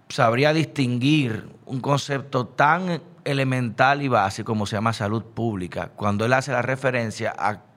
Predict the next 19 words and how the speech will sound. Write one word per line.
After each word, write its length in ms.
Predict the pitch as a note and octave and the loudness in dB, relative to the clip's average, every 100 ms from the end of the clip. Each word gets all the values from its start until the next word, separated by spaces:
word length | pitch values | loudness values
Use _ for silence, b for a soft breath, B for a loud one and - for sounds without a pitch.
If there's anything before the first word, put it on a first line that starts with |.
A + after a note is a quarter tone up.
| - | -14
como 380 | - A#2+ A#2 G#2+ | -6 -4 -4 -6
si 160 | G#2+ | -8
fuese 600 | - G#2+ F3 F3+ C3 - - b b b b b b b b b _ _ | -6 2 2 2 -6 -10 -14 b b b b b b b b b _ _
una 300 | C#3 E3+ E3 | 0 2 2
cuestión 460 | D3+ C#3 - D#3 D#3 | 2 -2 2 2 2
de 120 | C#3 | 0
minorías 800 | A#2+ C#3+ F3 E3 D3 D#3+ D3 - | -2 -4 -2 0 0 0 0 -2
versus 360 | C3+ B2 A#2 G#2+ | -6 -6 -8 -2
mayorías, 840 | B2+ E3 D#3+ D3 B2+ G2+ G2 - b b b b | 0 2 0 -2 -2 -4 -6 -12 b b b b
establecer 640 | - A#2 B2+ A#2+ A#2 A2+ D3 | -4 -2 2 2 2 -2 0
la 100 | D3 | 0
imposición 720 | C#3 C3 A#2+ A2+ C#3 C#3 A#2+ | 0 -2 -4 -6 -2 0 0
de 80 | A#2 | -2
un 300 | C3+ D#3 D3+ - - | -2 -4 -6 -12 -8
criterio 580 | C3+ A#2+ D3 D#3+ E3 | -6 -2 2 4 4
de 140 | C#3+ C3+ | 2 -2
colectividad 1200 | D3 D#3+ D#3 D3 - D3+ C#3+ C3+ D#3 F#3+ - - - - _ _ _ b b b b b b b _ _ _ - | 2 4 4 0 -2 -2 0 2 4 4 0 -12 -20 -20 _ _ _ b b b b b b b _ _ _ -10
sobre 540 | - C3 C3+ C3+ - | -2 0 2 -2 -4
individualidad 960 | C#3+ C3+ B2+ A#2+ A2+ A#2 A2+ B2+ A#2 | -6 -4 -2 -2 -2 -2 0 2 2